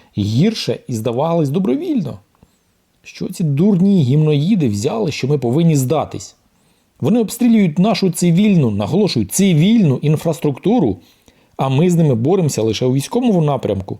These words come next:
Сорок чотири ракети було збито силами протиповітряної оборони. Пошкоджено вісімнадцять енергетичних об'єктів. Знеструмлено сотні населених пунктів та вісімдесят відсотків Києва.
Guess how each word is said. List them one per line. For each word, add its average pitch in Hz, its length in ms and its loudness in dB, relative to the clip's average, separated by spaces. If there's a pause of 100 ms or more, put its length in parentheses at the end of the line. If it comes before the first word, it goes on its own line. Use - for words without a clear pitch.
(880)
Сорок 247 460 -2
чотири 175 540 0
ракети 170 640 -2
було 160 300 2
збито 120 520 -2
силами 175 440 0
протиповітряної 151 680 -2
оборони. 120 460 -2 (720)
Пошкоджено 165 840 0
вісімнадцять 170 880 0
енергетичних 143 920 -2
об'єктів. 104 540 -4 (580)
Знеструмлено 196 840 2
сотні 226 460 -2
населених 180 540 0
пунктів 240 480 0
та 151 140 -2
вісімдесят 165 540 0
відсотків 160 460 -2
Києва. 98 520 0